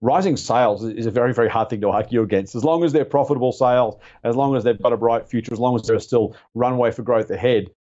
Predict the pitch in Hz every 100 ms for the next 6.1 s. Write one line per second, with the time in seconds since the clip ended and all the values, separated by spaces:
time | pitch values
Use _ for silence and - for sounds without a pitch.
0 | _ - 107 135 127 120 110 120 110 107
1 | 101 107 104 98 101 90 - 104 110 107
2 | 113 104 104 101 95 104 95 90 - -
3 | - 120 143 160 123 139 117 - 107 127
4 | 123 123 110 127 117 117 151 202 269 208
5 | 113 123 120 120 104 - 95 123 123 120